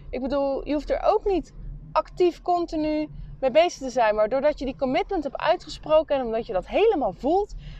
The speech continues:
ga je er vanzelf naar leven. En dat is eigenlijk wat ik je wil meegeven en wat ik, waar ik echt,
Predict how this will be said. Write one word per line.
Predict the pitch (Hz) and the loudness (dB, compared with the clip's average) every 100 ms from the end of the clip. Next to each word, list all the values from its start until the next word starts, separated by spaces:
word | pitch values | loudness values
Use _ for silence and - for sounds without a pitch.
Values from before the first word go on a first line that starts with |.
| - | -6
ga | 285 | 2
je | 294 277 | 4 4
er | |
vanzelf | 233 214 277 349 311 | 0 0 4 4 2
naar | 208 202 | 0 2
leven. | 262 302 - 175 | 2 2 -2 -4
En | 202 | 0
dat | 262 339 | 2 2
is | - 285 - - - - - - | 0 -4 -6 -10 -14 -16 -8 2
eigenlijk | 294 302 285 | 2 4 0
wat | 269 262 | 0 0
ik | |
je | 254 | -2
wil | 233 214 | -2 0
meegeven | 220 330 415 370 339 320 | 2 2 2 2 2 2
en | 254 | 0
wat | 214 | -2
ik, | 220 - - | -4 -10 -6
waar | 233 262 | -2 0
ik | 262 | 0
echt, | - 381 - | 2 2 0